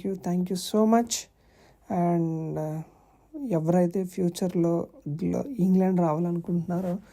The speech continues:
యూకేకి వస్తున్నారో, గ్లోస్టర్ అనే ప్లేస్కి వెళ్ళండి. నేను చూపించిన విధంగా గ్లోస్టర్ cathedral అనేది హిస్టరీ తెలుసుకోండి.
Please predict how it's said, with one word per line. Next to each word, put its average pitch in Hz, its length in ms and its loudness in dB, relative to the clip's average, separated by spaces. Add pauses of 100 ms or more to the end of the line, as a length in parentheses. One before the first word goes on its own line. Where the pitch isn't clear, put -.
(380)
యూకేకి 196 760 4
వస్తున్నారో, 180 680 0 (760)
గ్లోస్టర్ 175 540 4
అనే 202 140 6
ప్లేస్కి 185 400 0
వెళ్ళండి. 160 420 0 (280)
నేను 180 360 2
చూపించిన 175 560 0
విధంగా 165 400 -2
గ్లోస్టర్ 175 440 -4
cathedral 170 560 -4
అనేది 151 260 -4
హిస్టరీ 190 340 2
తెలుసుకోండి. 202 800 0